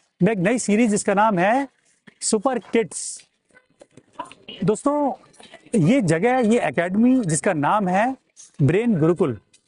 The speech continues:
ब्रेन गुरुकुल एक ऐसी academy है जहां पर ऐसे ऐसे courses कराए जा रहे हैं जिससे बच्चों के mental, brain और physical development बहुत अलग तरीके से होता है। इनके courses ना सिर्फ बच्चों को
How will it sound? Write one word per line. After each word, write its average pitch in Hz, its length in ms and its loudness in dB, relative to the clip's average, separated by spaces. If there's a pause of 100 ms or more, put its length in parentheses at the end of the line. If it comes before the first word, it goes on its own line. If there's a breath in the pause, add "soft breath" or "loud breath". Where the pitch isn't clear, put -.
(420)
ब्रेन 233 340 2
गुरुकुल 233 480 2
एक 226 220 -2
ऐसी 170 280 0
academy 185 520 0
है 226 140 0
जहां 165 180 0
पर 190 160 -2
ऐसे 165 240 -2
ऐसे 208 160 0
courses 160 420 -2
कराए 180 240 -2
जा 160 160 0
रहे 151 160 0
हैं 240 140 -4 (380)
जिससे 165 300 0
बच्चों 208 380 0
के 262 260 0
mental, 185 640 0
brain 196 580 0 (300)
और 202 100 2
physical 202 420 0
development 190 500 2
बहुत 226 280 2 (140)
अलग 190 400 0
तरीके 220 340 0
से 170 100 -2
होता 131 180 -2
है। 113 160 -8 (720)
इनके 214 240 2
courses 220 460 0
ना 196 180 4
सिर्फ 226 180 0
बच्चों 202 380 0
को 262 380 2